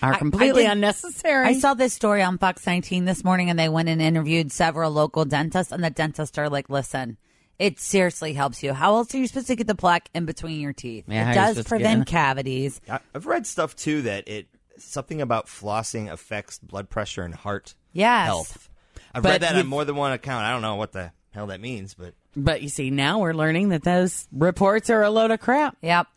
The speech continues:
Speaker 2: And they say you live, like, four years longer if you floss your teeth every day. There's just something about that. I don't know. But maybe
Speaker 3: Four
Speaker 2: that's not true either.
Speaker 3: How many years?
Speaker 2: Four.
Speaker 3: Four?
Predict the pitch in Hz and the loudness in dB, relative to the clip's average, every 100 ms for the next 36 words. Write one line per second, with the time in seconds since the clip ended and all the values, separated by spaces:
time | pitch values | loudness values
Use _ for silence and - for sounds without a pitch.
0 | 196 254 294 - 262 226 214 208 220 196 | 0 4 4 4 2 2 4 4 4 0
1 | - 185 185 180 180 165 165 185 202 208 | 0 2 2 2 0 2 2 2 0 -2
2 | - 165 151 156 170 156 151 160 165 180 | -2 -4 2 0 0 -6 -6 -6 -4 -4
3 | 180 196 202 208 214 - 165 180 - 170 | -2 0 4 2 2 -4 -4 -4 -2 -4
4 | 165 170 160 139 165 - 180 180 - _ | -2 -4 0 2 2 0 -2 -4 -6 _
5 | _ 139 156 165 165 196 196 - 147 170 | _ -8 -6 -4 2 2 0 -2 0 4
6 | 208 190 190 302 196 196 - 202 196 214 | 6 6 2 2 2 0 2 4 4 4
7 | 151 156 175 180 190 - - 202 180 190 | 2 0 -2 -2 -4 -6 4 6 8 6
8 | 226 | 4